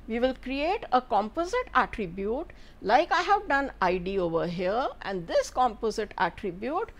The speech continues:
will contain these two attributes, and this will then become the key. Similarly, over here, if we say that the state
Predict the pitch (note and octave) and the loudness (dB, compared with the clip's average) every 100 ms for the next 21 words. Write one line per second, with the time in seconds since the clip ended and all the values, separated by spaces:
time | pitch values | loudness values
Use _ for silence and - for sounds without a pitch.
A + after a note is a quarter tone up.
0 | - - - C4 G4+ - G#3 F#3 - E3+ | -18 -16 -2 2 2 2 0 0 -2 -4
1 | G#3+ G#4+ - - - F3 G#3+ A3 - - | -4 -6 -12 -20 -16 -10 -6 -6 -8 -10
2 | E3 A3+ - - - - - G#3 - E3+ | -8 -8 -10 -18 -20 -16 0 0 0 -4
3 | D3 D#3 C#4+ - - G3+ F#3 - A4 - | -4 -4 -4 -6 -8 -6 -4 0 -2 -2
4 | A#3 G#3 F#3+ F3 F#3+ C4+ A#4 - - - | 0 2 2 0 0 0 0 -4 -14 -16
5 | - F#3+ - F3 - C3+ B3+ G#3+ A4 - | -6 -6 0 -2 -2 -6 -4 -2 -2 -6
6 | - - - - - - - - - - | -18 -16 -10 -10 -10 -16 -16 -18 -18 -18
7 | - - - - - - - - - - | -18 -18 -18 -18 -20 -20 -20 -20 -20 -18
8 | - - - - - - - - - - | -18 -16 -16 -16 -16 -16 -16 -16 -6 2
9 | C#4+ D#4 F4 F4 G4 F#4+ F#4+ F#4 E4+ F4 | 6 8 10 8 8 8 10 8 8 6
10 | G#4+ - - B3+ - F#4 G#4 - - F#4+ | 6 0 2 2 2 2 2 2 -2 0
11 | A4 - - - - G#3+ A#3 E4+ A4 - | -2 -8 -18 -18 -4 4 4 4 0 -8
12 | - - F#3+ B3 D#4 A#4 - - - - | -16 -8 2 4 4 2 -8 -14 -12 -4
13 | C4+ C#4+ F#4 | 0 2 2